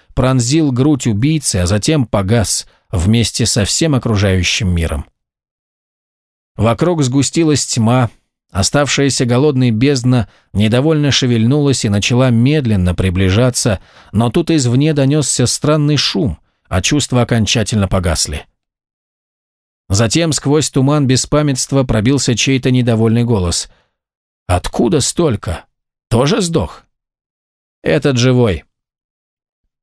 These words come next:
«Он что, решил?» Следующее пробуждение оказалось более содержательным. Очнувшись, я смог раскрыть глаза, после чего увидел над собой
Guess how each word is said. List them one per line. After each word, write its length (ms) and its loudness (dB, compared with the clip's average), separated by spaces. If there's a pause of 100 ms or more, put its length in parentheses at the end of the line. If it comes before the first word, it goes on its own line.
(140)
«Он 180 2
что, 240 0
решил?» 480 0 (960)
Следующее 800 0
пробуждение 720 0
оказалось 680 0
более 440 2
содержательным. 920 -2 (260)
Очнувшись, 720 -2 (360)
я 180 2
смог 280 0
раскрыть 500 0
глаза, 500 2
после 340 0
чего 340 2
увидел 340 2
над 200 2
собой 420 0